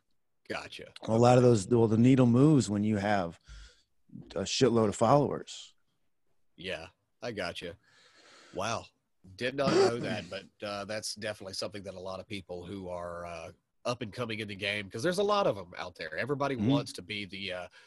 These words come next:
Speaker 1: you know, the next John Fitch or the next Conor McGregor or George
Speaker 2: Mm-hmm.
Speaker 1: Saint Pierre, which, that was a good fight, by the way. I saw your fight with John, <laughs> with, uh, George Saint
Speaker 2: Mm-hmm.
Speaker 1: Pierre. That was, that was pretty good. You know,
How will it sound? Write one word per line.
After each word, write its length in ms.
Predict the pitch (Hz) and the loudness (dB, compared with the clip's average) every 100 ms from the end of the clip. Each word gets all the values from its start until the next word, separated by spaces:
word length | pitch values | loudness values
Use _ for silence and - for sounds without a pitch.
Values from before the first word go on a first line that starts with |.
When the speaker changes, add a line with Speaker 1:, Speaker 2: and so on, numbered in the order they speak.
| - - _ _ - | -20 -20 _ _ -10
Speaker 1:
you 80 | |
know, 80 | 92 | -8
the 120 | 95 | -8
next 640 | 104 107 117 117 - - 110 | -8 -4 -4 -4 -8 -12 -12
John 380 | 110 110 104 92 | -10 -8 -8 -10
Fitch 380 | - 107 87 95 | -8 -8 -8 -14
or 60 | |
the 100 | 90 | -14
next 320 | 101 110 107 - | -8 -6 -6 -8
Conor 380 | - 110 104 | -10 -8 -8
McGregor 600 | 101 92 104 101 95 90 90 | -10 -14 -10 -10 -10 -16 -10
or 40 | |
George 260 | 95 87 95 | -6 -4 -6
Speaker 2:
Mm-hmm. 80 | 101 | -8
Speaker 1:
Saint 140 | 95 | -14
Pierre, 460 | 101 95 87 80 76 _ _ _ _ | -12 -10 -8 -10 -16 _ _ _ _
which, 340 | 92 90 - _ _ | -12 -10 -12 _ _
that 100 | 120 | -6
was 100 | 135 | -6
a 40 | 120 | -6
good 180 | 113 92 | -10 -8
fight, 260 | 92 82 _ | -10 -12 _
by 100 | 80 | -14
the 80 | 82 | -12
way. 100 | 78 - _ _ - | -14 -16 _ _ -18
I 80 | 87 | -18
saw 360 | - - - 92 | -18 -16 -12 -10
your 160 | 87 | -10
fight 240 | - 85 73 | -12 -16 -16
with 100 | - | -18
John, 180 | 85 - _ - - | -18 -18 _ -16 -10
<laughs> 0 | |
with, 240 | 139 104 92 | -8 -8 -8
uh, 240 | 82 85 - | -10 -12 -14
George 180 | 98 90 | -14 -12
Saint 120 | 82 | -8
Speaker 2:
Mm-hmm. 80 | 85 | -6
Speaker 1:
Pierre. 160 | 78 85 | -6 -6
That 100 | 98 | -10
was, 100 | 92 | -8
that 100 | 87 | -12
was 100 | 85 | -12
pretty 180 | - 82 | -14 -16
good. 220 | 82 85 _ _ _ _ _ _ - | -14 -18 _ _ _ _ _ _ -16
You 100 | |
know, 80 | 64 | -14